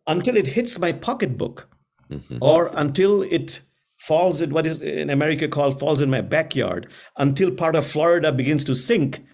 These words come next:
Speaker 1: we are not awa-, awakened to it <laughs> because we, we don't feel palpably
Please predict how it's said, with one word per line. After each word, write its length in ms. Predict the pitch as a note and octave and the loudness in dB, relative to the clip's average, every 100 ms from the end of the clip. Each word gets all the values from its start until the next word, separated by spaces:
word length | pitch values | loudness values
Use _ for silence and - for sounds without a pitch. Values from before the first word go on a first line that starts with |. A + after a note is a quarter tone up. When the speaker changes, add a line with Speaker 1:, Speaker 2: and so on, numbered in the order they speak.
| _ _ _ _ _ _ _ _ _ _ _ _ _ _ - | _ _ _ _ _ _ _ _ _ _ _ _ _ _ -2
Speaker 1:
we 200 | E3+ D#4 | 2 4
are 80 | |
not 260 | C#4 A#3 - | 4 2 -2
awa-, 320 | D#3 D3 - D#3+ | -2 0 0 0
awakened 460 | D3+ F#4 D#4+ C#3+ | 0 2 2 0
to 120 | C#3 G#2+ | 0 -2
it 300 | - - - - - C3+ - C3+ - - | -4 -12 -20 -14 -8 -8 -6 -10 -8 -10
<laughs> 720 | C3+ - C3+ - - - G3 C#3 | -12 -8 -10 -10 -14 -4 -2 0
because 500 | D#3 F3+ C#3 - - - - | 0 2 2 0 -4 -12 -10
we, 280 | C#3 C#3 C3 | -2 0 2
we 140 | A#2+ C3+ | 2 2
don't 300 | D3+ F3 - | 4 2 0
feel 480 | - E3 E3 C3+ | -4 -2 2 0
palpably 840 | C3+ - D#3+ F3 D#3+ B2 A#2 A2+ | -2 -2 -2 0 0 0 0 -2